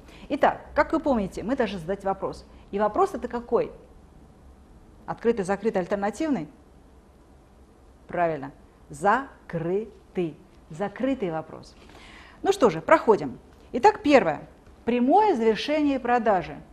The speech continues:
Самое простое, когда вы задаёте вопрос. «Ну что, а раз всё уже понятно,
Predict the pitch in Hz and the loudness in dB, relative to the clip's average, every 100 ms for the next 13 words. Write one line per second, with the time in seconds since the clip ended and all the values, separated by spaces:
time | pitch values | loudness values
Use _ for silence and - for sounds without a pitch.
0 | - - - - 294 330 359 330 311 262 | -20 -20 -20 -4 0 2 2 0 0 -2
1 | 262 - 277 285 294 285 214 202 262 254 | -4 -4 -4 0 0 0 -2 2 2 2
2 | 214 180 214 247 208 214 220 170 - - | 0 2 0 0 0 0 2 -4 -4 -14
3 | - - - 277 - - 247 196 - 170 | -20 -14 -2 -2 -2 -2 2 2 2 0
4 | 175 170 165 160 147 - - - 202 185 | 4 4 4 2 -2 -10 -16 -6 -4 -4
5 | - - - - - - 202 185 185 190 | -6 -18 -20 -20 -6 0 0 0 -2 -2
6 | 202 269 359 330 | 0 2 2 0